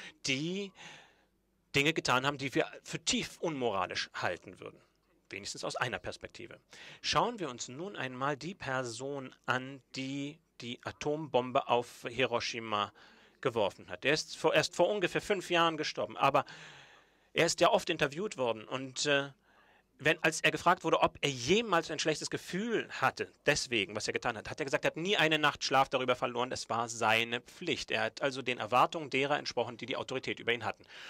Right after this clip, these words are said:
Und vielleicht erinnern Sie sich auch, dass ein koreanische, äh, ein koreanische Mili-,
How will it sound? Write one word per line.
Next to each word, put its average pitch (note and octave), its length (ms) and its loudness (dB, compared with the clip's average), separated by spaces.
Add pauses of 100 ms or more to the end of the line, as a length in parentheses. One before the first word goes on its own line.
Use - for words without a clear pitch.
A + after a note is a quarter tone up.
(140)
Und C#3+ 120 -2 (140)
vielleicht E3 380 4
erinnern D#3 400 2
Sie C3+ 120 -6
sich C3 200 -6
auch, D3+ 160 4
dass - 300 2
ein B2 300 2
koreanische, C#3 1080 2 (600)
äh, C3+ 80 4
ein C3+ 260 4
koreanische C3+ 480 2
Mili-, B2+ 500 -6